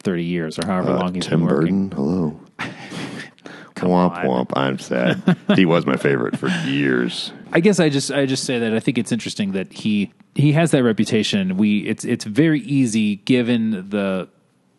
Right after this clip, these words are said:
Speaker 1: the quality of the majority of his work.
Speaker 2: Mm-hmm.
Speaker 1: Um, it's easy to forget about the fact that he didn't go to film school,
Speaker 2: Right.
Speaker 1: or he didn't go to, you know, he, he had, um,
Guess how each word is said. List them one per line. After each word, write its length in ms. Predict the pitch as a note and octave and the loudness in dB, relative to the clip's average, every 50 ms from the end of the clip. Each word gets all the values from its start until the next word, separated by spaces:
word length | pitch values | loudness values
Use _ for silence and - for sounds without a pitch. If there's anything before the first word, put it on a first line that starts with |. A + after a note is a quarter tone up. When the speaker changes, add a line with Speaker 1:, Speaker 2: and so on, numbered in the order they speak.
| _ - | _ -10
Speaker 1:
the 100 | - A#2 - _ _ _ _ | -8 -8 -8 _ _ _ _
quality 800 | - - - C#3 C3+ C3 B2+ B2+ A#2+ A2 A#2 A2 G#2+ G2+ G2 F#2 - _ _ _ _ _ _ _ - - - - - - | -10 -2 0 2 2 4 2 2 2 2 2 2 2 0 -2 -4 -6 _ _ _ _ _ _ _ -20 -20 -20 -20 -10 -6
of 180 | - A#2 G#2 G2+ | -6 -4 -2 0
the 80 | A2 | 0
majority 560 | G#2+ G#2+ G#2+ G2 G2+ B2+ D#3 D3+ B2+ G#2 G2+ F2+ | 2 2 2 2 4 4 4 4 2 0 -2 -4
of 120 | F#2 F#2 | -6 -6
his 140 | - F2+ E2+ | -8 -10 -10
work. 260 | E2 D2+ D2+ D2 - | -8 -10 -10 -8 -2
Speaker 2:
Mm-hmm. 360 | - F#2 G2+ - F2 D#2+ D2+ - - - _ _ _ - - | 2 2 2 4 2 0 0 -2 -6 -18 _ _ _ -8 -4
Speaker 1:
Um, 360 | G2+ F2+ F2 F2 F2+ F2 D#2+ - - | -4 -2 -2 -2 -4 -6 -8 -10 -10
it's 140 | - - | -4 -2
easy 200 | C3 B2 A2 A2+ A2 | 0 0 2 0 0
to 100 | A2 G#2+ | -2 -2
forget 360 | - - A2+ F#2 G2+ G#2 G2+ | -2 -2 -4 -2 -2 -2 -2
about 440 | G2+ F2+ G2+ F#2+ F2+ F2+ - - - | -2 0 0 -2 -2 -4 -6 -6 -8
the 80 | G#2 | -8
fact 380 | - - - G2+ F#2 F#2 - - | -6 -4 -4 -4 -4 -6 -6 -6
that 220 | G#2+ F#2+ F2+ E2 | -4 -4 -6 -6
he 120 | - - A2+ | -8 -6 -4
didn't 280 | G#2 A2 F#2+ G2+ G2 F#2 | -4 -4 -2 -4 -4 -4
go 260 | - G2 G2 G2 G2 | -4 -2 -2 -2 -2
to 140 | F#2 F2+ F2 | -2 -4 -6
film 300 | F2 - - E2+ E2 E2 | -8 -10 -12 -12 -12 -12
school, 480 | - - - - E2 D#2+ D#2+ D#2 - - - | -14 -14 -12 -10 -10 -8 -8 -10 -8 -4 2
Speaker 2:
Right. 300 | - D#2+ E2 D#2+ D2+ - | 4 4 4 4 2 0
Speaker 1:
or 60 | G2 | -4
he 120 | - - A2 | -6 -6 -4
didn't 280 | F#2+ G#2+ G2 G2+ G2 F#2 | -4 -4 -4 -4 -4 -4
go 220 | G#2 F#2+ F#2+ F#2+ | -2 -2 -2 -4
to, 460 | F2+ - - - F#2+ F2+ F2 F2 D#2+ - | -4 -6 -6 -6 -4 -4 -4 -6 -8 -10
you 160 | - - - F#2+ | -12 -10 -10 -8
know, 60 | F#2 | -8
he, 160 | F#2+ A2 G2+ - | -6 -6 -6 -6
he 300 | F2+ F2+ - A2 G2+ G2 | -8 -8 -6 -6 -4 -4
had, 440 | G2 - G#2+ G2+ G2+ G2+ F#2 F2+ E2 | -4 -4 -2 -2 -2 -2 -4 -6 -8
um, 540 | F2+ F#2+ F#2+ F#2 F2+ F2 E2+ F2 F2 E2+ | -8 -8 -6 -6 -6 -8 -8 -10 -10 -12